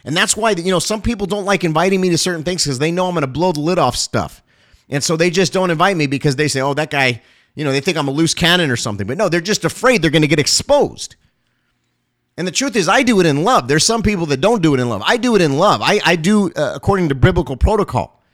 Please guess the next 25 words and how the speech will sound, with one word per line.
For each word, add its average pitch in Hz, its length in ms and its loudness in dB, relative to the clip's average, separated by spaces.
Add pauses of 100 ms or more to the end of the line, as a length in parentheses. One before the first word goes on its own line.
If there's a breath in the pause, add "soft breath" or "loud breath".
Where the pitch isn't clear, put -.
(500)
But 135 100 -4
I'm 160 100 0
not 233 140 4
afraid 233 340 2
to 180 100 0
confront 214 380 0
somebody 147 300 0
if 139 100 0
I 143 80 2
see 247 240 2
something 160 340 2
because 160 280 0
that's 190 200 0
my 175 140 0
duty. 185 420 -2 (600)
But - 120 -6
I 147 60 0
do 139 140 2
it 143 60 2
in 147 100 4
love, 262 320 2
and 139 80 0
I 147 80 0
don't 170 220 2
just 147 160 -4